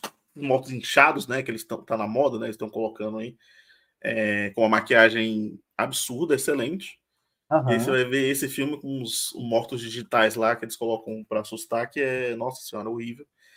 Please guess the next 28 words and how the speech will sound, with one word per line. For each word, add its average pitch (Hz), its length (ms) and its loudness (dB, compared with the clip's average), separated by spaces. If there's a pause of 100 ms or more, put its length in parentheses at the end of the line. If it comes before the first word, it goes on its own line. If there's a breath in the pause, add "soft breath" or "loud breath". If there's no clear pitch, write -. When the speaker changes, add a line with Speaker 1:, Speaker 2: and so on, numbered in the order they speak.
(280 soft breath)
Speaker 1:
Mas 127 160 4
eu, - 80 8
eu, 139 280 10
eu 170 180 8
concordo 170 380 8
com 151 60 -6
você, 135 200 0
assim, 123 140 -6
eu, 131 180 2
eu 143 160 6
acho 143 220 6
o - 20 2
início 143 220 -2
do 135 80 -6
filme 135 160 -4
muito 139 160 -4
promissor, 135 580 -4 (180)
eu - 80 -12
acho - 140 -14
que 123 80 -10
ele, 117 220 -10
ele 113 180 0
é 107 40 -4
tenso, 127 640 -6 (500)
toda 117 180 0
aquela 113 240 0
construção 110 580 -6
ali. 123 340 -4